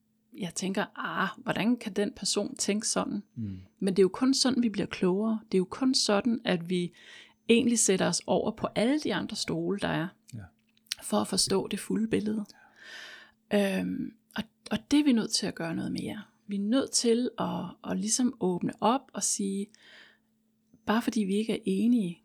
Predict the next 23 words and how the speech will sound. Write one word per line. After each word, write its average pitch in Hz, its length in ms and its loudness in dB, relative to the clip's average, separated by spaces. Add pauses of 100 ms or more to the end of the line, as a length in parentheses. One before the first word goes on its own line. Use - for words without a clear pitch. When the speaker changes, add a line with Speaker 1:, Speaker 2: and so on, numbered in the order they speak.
(120)
Speaker 1:
kan - 120 -8
det 190 80 0
godt 220 240 4
være, 196 400 0
at, 180 80 -4 (360)
at 208 160 -2
du 190 60 2
sidder - 320 4
med 214 100 4
noget 175 220 0
information, 180 640 0 (200)
som - 200 0
faktisk - 600 -4 (200)
passer 196 340 0
lige 285 380 0
ind - 240 2
i 202 60 0
det 202 220 4
puslespil, 226 560 -2
Speaker 2:
Mm. 160 60 0
Speaker 1:
jeg 170 160 -2
sidder - 280 -2
med." 175 160 -2